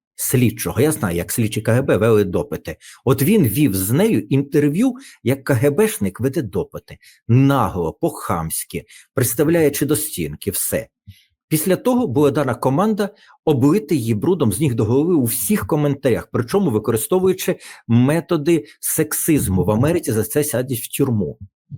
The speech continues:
Вона була неймовірно ображена. Їй це все передали. В неї є друзі в Україні. Той же самий Філатов,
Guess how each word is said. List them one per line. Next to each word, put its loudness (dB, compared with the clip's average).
Вона 2
була 0
неймовірно 2
ображена. -2
Їй 2
це -2
все -2
передали. 0
В 0
неї 0
є 0
друзі -2
в -2
Україні. -2
Той 4
же 2
самий 2
Філатов, 2